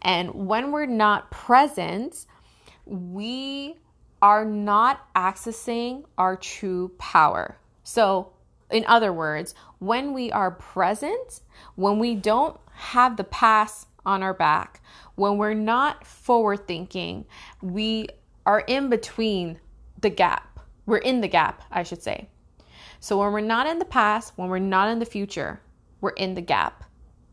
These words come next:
We're in the middle. We are present. And when we are present, we really do tap into our true gifts, our true wisdom, our inner resources,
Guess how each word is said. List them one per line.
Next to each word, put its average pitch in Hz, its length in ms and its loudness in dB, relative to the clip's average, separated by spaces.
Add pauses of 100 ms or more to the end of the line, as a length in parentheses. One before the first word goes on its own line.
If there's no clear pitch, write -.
(140)
We're 185 140 0
in 196 280 -2
the 196 60 0
middle. 185 480 -6 (560)
We 196 300 -2 (100)
are 175 180 4
present. - 760 -4 (580)
And 202 280 0
when 247 320 2
we 285 180 -2
are 285 200 4
present, 294 920 0 (300)
we 208 160 0
really 262 640 0
do 214 460 -2
tap 208 480 2
into 196 480 -4
our 180 140 0
true 220 480 -6
gifts, - 500 -6 (1300)
our 185 140 4
true 226 380 -4
wisdom, 185 640 -2 (300)
our 190 200 2
inner 214 260 0
resources, 180 680 -4